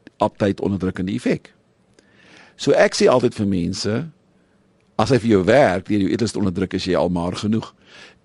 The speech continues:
Dit help vir maar klein mense, hulle eetlus gaan heeltemal weg.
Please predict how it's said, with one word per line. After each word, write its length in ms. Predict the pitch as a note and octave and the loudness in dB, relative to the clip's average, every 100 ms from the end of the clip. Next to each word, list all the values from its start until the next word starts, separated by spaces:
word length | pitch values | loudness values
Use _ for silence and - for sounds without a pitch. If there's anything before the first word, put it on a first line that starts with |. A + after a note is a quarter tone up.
| _ _ | _ _
Dit 180 | C#3 C3+ | 0 2
help 280 | A2 D#3 - | 2 2 2
vir 180 | E3 B2 | 2 4
maar 360 | A2+ B2+ E3 | 4 4 2
klein 340 | - D3 D3 A#2+ | 0 0 4 4
mense, 500 | G#2+ A#2 A2 F2+ F#2+ _ _ - | 4 2 0 -4 -6 _ _ -6
hulle 140 | G2+ | 2
eetlus 320 | E3 D#3+ D#3+ | 2 2 -2
gaan 140 | - C#3+ | 0 2
heeltemal 440 | A#2+ B2 E3+ D#3 | 2 2 2 0
weg. 400 | E3 A#2+ - - | 0 -2 -6 -18